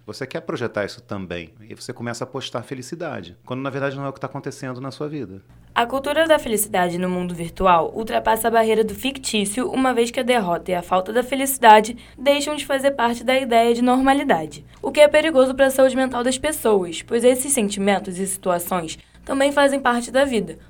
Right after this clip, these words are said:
Speaker 2: como comenta o professor Rafael Zaremba.
Speaker 1: Essa ideia de felicidade cem por cento do tempo, isso é uma utopia.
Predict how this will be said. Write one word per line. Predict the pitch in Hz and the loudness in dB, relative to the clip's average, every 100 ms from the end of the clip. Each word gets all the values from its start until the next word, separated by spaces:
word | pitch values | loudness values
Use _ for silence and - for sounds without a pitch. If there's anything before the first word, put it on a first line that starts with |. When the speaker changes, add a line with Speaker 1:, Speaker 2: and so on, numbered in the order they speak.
| - | -8
Speaker 2:
como | 254 254 | -2 0
comenta | 262 254 247 277 | 2 4 2 0
o | |
professor | 285 277 277 269 | -2 0 0 0
Rafael | 262 269 277 233 208 | 0 0 4 4 4
Zaremba. | 247 214 160 160 - _ | 2 2 -2 -10 -16 _
Speaker 1:
Essa | _ - 104 | _ -12 -10
ideia | 92 120 123 | -6 -4 -6
de | |
felicidade | - 110 - 98 95 | -8 -12 -10 -10 -10
cem | - 101 | -10 -14
por | 95 | -14
cento | - 87 | -14 -16
do | 87 | -16
tempo, | - 123 147 117 | -12 -10 -10 -12
isso | - | -12
é | 131 | -10
uma | 151 | -10
utopia. | 190 190 147 143 104 | -10 -10 -10 -8 -8